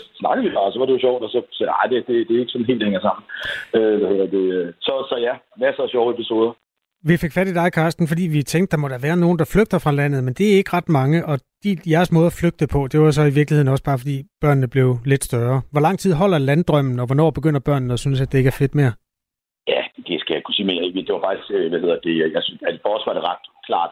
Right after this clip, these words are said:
Speaker 1: fordi det var sådan lidt en fælles ting, fordi, øh, hvad hedder det, det er klart, de, de blev også orienteret mod byen stille og roligt fra venner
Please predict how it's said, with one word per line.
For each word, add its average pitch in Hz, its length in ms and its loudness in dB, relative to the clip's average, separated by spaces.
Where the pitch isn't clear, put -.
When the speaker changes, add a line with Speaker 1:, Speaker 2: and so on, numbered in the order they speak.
Speaker 1:
fordi 92 160 -6
det 82 160 -6
var 87 40 0
sådan 95 140 -6
lidt 90 140 -6
en - 100 -8
fælles 92 240 -6
ting, 95 100 -4
fordi, 92 180 -2
øh, 85 260 0
hvad 87 180 -2
hedder 85 260 0
det, 85 100 -2
det - 60 -18
er 92 80 -4
klart, 90 160 -4
de, 113 100 -2
de 117 160 -2
blev 123 200 2
også 117 140 -2
orienteret 117 300 -2
mod 113 120 -2
byen 123 220 0
stille 117 200 0
og 101 100 -6
roligt 117 160 -4
fra 104 160 -6
venner 110 180 -4